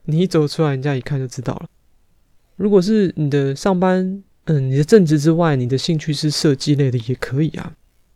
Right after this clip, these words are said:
但前提是你一定要，一定要多磨你的刀，你把你的刀磨利，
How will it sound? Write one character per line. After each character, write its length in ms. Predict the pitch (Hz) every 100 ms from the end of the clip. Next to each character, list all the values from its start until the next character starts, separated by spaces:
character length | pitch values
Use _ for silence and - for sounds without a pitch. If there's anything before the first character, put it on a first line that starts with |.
| _ _ _ _ _ _ _ -
但 160 | 202
前 180 | 185 160
提 160 | 160 156
是 200 | 151 170
你 60 |
一 40 | 139
定 100 | 160
要， 220 | 156 147 - _ _ _
一 120 | 156
定 80 | 170
要 80 | 165
多 220 | - 170
磨 180 | 156 127
你 60 |
的 80 | 120 -
刀， 240 | 127 127 - _ _ _ _
你 100 | 156
把 140 | 175
你 60 | 160
的 40 |
刀 180 | 147 175
磨 240 | 175 139
利， 320 | 143 165 127